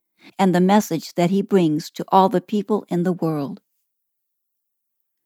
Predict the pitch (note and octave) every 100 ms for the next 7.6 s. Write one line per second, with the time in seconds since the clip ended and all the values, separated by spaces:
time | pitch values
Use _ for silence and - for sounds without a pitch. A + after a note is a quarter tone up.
0 | _ _ A#3 A3+ A3+ - D4 D4+ C4 G3
1 | F#3 - G3 G3+ G3 F3+ F3 E3+ F#3 -
2 | F3 D3+ D3+ G3+ _ _ _ - G3 G#3+
3 | B3 - F#3 F3 - - - G#3 G#3 A#3
4 | C#4 _ _ _ _ _ - B3+ C4+ B3+
5 | - D#3+ F3+ - G3 F#3 F#3 F3 A3 A#3
6 | G#3 E3 E3 F3+ _ _ - A3 B3 B3+
7 | C#4+ B3+ F#3+ E3 F3